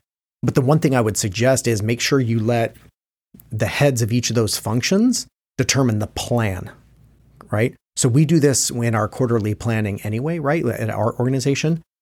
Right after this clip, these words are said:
we will develop the objective, right? We call that the rock.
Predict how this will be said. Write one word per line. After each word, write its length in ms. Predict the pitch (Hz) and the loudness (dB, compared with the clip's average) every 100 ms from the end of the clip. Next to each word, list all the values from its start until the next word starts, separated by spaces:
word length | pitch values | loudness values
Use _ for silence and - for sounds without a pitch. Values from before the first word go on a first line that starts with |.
| _ _ - | _ _ -2
we 140 | 127 | 2
will 140 | 131 131 | 4 4
develop 420 | 120 120 120 117 - | 2 2 2 0 -2
the 340 | 117 110 110 - | 0 2 0 -2
objective, 800 | 101 104 117 120 - 104 101 104 | -4 0 2 2 0 -6 -4 -2
right? 180 | 101 | -2
We 80 | 110 | 0
call 140 | 110 101 | 0 0
that 160 | 98 | 0
the 80 | 104 | -2
rock. 420 | 95 110 87 87 | 0 0 0 -4